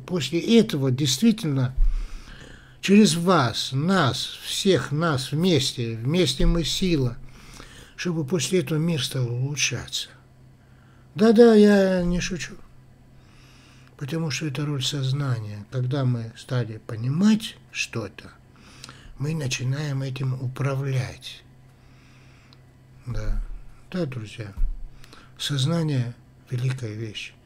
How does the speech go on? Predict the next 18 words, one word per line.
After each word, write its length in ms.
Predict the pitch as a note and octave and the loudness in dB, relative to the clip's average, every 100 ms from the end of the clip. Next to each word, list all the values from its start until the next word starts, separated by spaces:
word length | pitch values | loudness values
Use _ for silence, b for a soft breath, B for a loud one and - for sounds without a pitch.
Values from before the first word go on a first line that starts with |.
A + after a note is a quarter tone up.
| - - b b b b b b b - - | -20 -20 b b b b b b b -18 -12
Да, 280 | A2 A2 A2+ | -12 -12 -6
и 380 | C3+ E3+ G#3 G#3+ | -2 2 4 6
мы 440 | G3 F#3+ G#3+ G#3 | 4 6 6 6
действительно 960 | E3 C#3+ C3+ G3 G3 F#3 E3+ C#3 B2+ A2+ - - - b b b b b - - B2 - - b b b b b - G3 | 4 -2 0 0 2 0 0 2 2 0 -6 -10 -12 b b b b b -14 -8 -8 -8 -14 b b b b b -10 4
именно 480 | F3 G3 G3+ G#3+ | 6 8 8 8
так 480 | G#3+ E3 D#3 E3+ - - - - | 6 4 4 2 -4 -16 -20 -18
человек 480 | - D#3 D3+ D3+ D3 | -6 0 2 4 4
может 340 | C#3 D3 C3 C#3+ | 2 0 -2 -4
управлять 480 | C3+ D3 C#3+ C#3 | -2 0 0 0
только 300 | C#3 C#3 D#3+ | -2 0 0
тем, 240 | D#3+ G3+ F3 | 2 2 0
что 160 | - | -2
он 160 | D#3+ D#3 | -2 -4
понял. 420 | - A#2 A2+ A#2 - - b b b b b b | -4 -4 -4 -6 -12 -20 b b b b b b
Всё 220 | - C#3+ | -6 -2
остальное 480 | C3 C3 C#3 D#3+ E3 | -2 0 -2 0 0
управляет 580 | C3 A#2+ A#2 C3+ C#3 B2 | -2 -4 -2 -2 -2 -4
им. 180 | A2 | -8